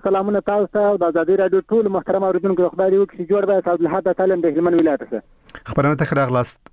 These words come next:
Speaker 2: نظر لرئ او که پوښتنه لرئ، مطرح یې کړئ.
Speaker 1: مننه، الله دې خیر درکړي. لکه مخکني اوریدونکو محمد اشرف کاکو چې خپل نظر وړاندې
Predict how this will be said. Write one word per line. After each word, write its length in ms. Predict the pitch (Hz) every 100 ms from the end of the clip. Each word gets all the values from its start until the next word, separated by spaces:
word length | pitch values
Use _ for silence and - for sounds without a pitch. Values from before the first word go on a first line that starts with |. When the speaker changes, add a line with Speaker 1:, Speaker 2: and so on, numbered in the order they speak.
| -
Speaker 2:
نظر 400 | 147 143 147 143
لرئ 260 | 143 135 131
او 80 |
که 340 | 120 127 117 117 - - -
پوښتنه 280 | 113 120 110
لرئ، 300 | 104 104 120
مطرح 340 | 113 - 107
یې 40 | -
کړئ. 120 | - - _ _ _ _ _ - _ - - _ - - - _ - _ _ 294
Speaker 1:
مننه، 440 | 311 339 220 214
الله 200 | 208 214
دې 120 | 208 196
خیر 180 | 220 220
درکړي. 500 | 202 208 - 220 208
لکه 180 | 202 190
مخکني 400 | 190 175 185 202
اوریدونکو 520 | 214 202 185 214 202
محمد 220 | 202 185 175
اشرف 280 | - 202
کاکو 260 | 202 196 208
چې 120 | 196 170
خپل 140 | 202
نظر 240 | 196 185 196
وړاندې 260 | 202 202